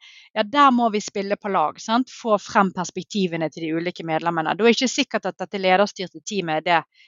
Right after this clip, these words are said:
vi trenger. Men mer selvstyrt, mer selvutnevnt. Eh, og så har du disse kreative teamene.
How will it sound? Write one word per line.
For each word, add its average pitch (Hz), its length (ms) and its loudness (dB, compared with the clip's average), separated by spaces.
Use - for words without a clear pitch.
vi 170 120 -14
trenger. 160 400 -6
Men 185 120 0
mer 196 160 4
selvstyrt, 180 560 -2
mer 175 160 -8
selvutnevnt. 170 640 -8
Eh, 220 360 4
og 247 80 -6
så - 120 -2
har 240 80 -2
du 220 60 0
disse 233 160 -10
kreative 185 640 0
teamene. 156 400 -14